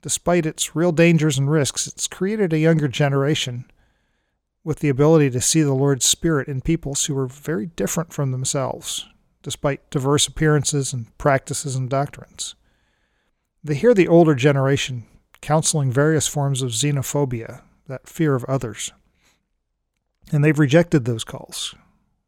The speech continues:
They think globally. They reject discrimination of all kinds.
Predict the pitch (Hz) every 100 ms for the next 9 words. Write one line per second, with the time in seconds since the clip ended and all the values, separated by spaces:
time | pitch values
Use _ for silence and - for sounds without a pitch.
0 | - 143 - 180 - - 135 127 117 113
1 | 131 - _ _ _ _ _ _ _ _
2 | _ - 143 143 131 165 - 151 - 151
3 | 143 135 135 139 127 127 127 - 143 127
4 | 131 - -